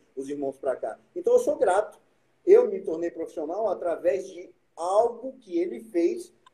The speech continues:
pra trazer a empresa pro Brasil, onde pudesse beneficiar os atletas brasileiros. E hoje eu sou profissional. Então eu tenho a gratidão, não que se-, que ela seja expressada diretamente pra pessoa, mas eu quero que eles saibam que eu tenho essa gratidão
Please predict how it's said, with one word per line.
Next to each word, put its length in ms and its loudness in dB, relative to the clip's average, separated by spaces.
pra 180 0
trazer 600 -2
a 120 -2
empresa 460 -6
pro 160 -8
Brasil, 640 -4
onde 240 0
pudesse 480 4
beneficiar 840 0
os 100 -4
atletas 420 -6
brasileiros. 520 -4
E 40 4
hoje 220 10
eu 80 0
sou 220 4
profissional. 600 -6
Então 220 0
eu 100 6
tenho 280 -4
a 40 -6
gratidão, 840 -4
não 320 -4
que 80 -20
se-, 220 0
que 160 -8
ela 180 -2
seja 220 -8
expressada 720 -2
diretamente 720 -2
pra 200 -4
pessoa, 500 0
mas 320 -4
eu 140 2
quero 200 2
que 100 2
eles 240 0
saibam 340 -2
que 80 -4
eu 80 0
tenho 160 -6
essa 160 -6
gratidão 460 -6